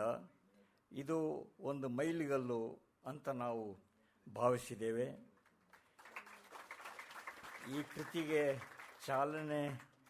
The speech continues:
ನೀಡಿರುವ ಈ ಇಬ್ಬರು ಅಭಿಮಾನಿಗಳಿಗೆ ನಾವು ವಾಚಕ ಲೋಕದ ಪರವಾಗಿ ಹೃದಯಪೂರ್ವಕವಾದ ಕೃತಜ್ಞತೆಯನ್ನು ಸಲ್ಲಿಸುವ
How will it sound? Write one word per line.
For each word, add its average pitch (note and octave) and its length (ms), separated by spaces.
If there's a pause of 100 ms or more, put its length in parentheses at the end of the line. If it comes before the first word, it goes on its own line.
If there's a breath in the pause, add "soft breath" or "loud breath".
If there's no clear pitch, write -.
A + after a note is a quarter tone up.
(120)
ನೀಡಿರುವ C3 760 (240)
ಈ C3+ 220
ಇಬ್ಬರು C3 680 (720)
ಅಭಿಮಾನಿಗಳಿಗೆ B2+ 1200 (920 soft breath)
ನಾವು B2 640 (680)
ವಾಚಕ C#3 420
ಲೋಕದ C3+ 420
ಪರವಾಗಿ B2 1000 (480)
ಹೃದಯಪೂರ್ವಕವಾದ C3+ 1160 (560)
ಕೃತಜ್ಞತೆಯನ್ನು B2+ 1300 (600 soft breath)
ಸಲ್ಲಿಸುವ B2+ 640